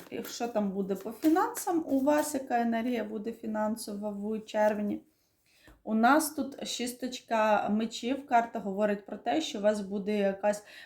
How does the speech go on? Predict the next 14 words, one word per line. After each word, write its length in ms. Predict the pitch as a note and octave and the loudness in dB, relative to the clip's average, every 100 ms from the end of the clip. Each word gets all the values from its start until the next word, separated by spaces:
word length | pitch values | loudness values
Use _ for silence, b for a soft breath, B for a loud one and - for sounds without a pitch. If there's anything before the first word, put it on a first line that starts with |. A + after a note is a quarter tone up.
| B | B
е, 300 | - F#3+ F#3+ | 0 4 4
якийсь 440 | G3+ G#3 A#3 - - | 4 0 -4 -2 -2
шлях, 520 | G3 F#3+ E3 - - | 4 6 6 4 0
можливо, 520 | C4+ A#3 G3+ G3+ G#3 G3+ | -2 0 0 0 0 0
якісь 280 | G3 A3 | -2 -6
переміни 600 | - A#3+ A3+ G3+ F#3 F3+ | -6 -2 0 0 0 0
у 60 | G3+ | -4
фінансах, 640 | - A#3+ A#3+ C4 C#4 C4+ | -4 0 4 4 2 -2
можливо, 420 | G#3 G3+ G#3 G3 F#3+ | -2 0 0 0 0
ви 140 | G3+ | 0
захочете 640 | G3 G3+ G#3 G3+ G#3 - | -2 -4 -6 -6 -8 -10
щось, 500 | G3+ - G#3 G#3 - | -10 -6 -4 -4 -4
е, 180 | F#3+ F#3 | -2 0
змінити, 760 | F3+ G3+ G#3+ G3 F3+ F3+ C#4 | 0 0 2 2 0 2 0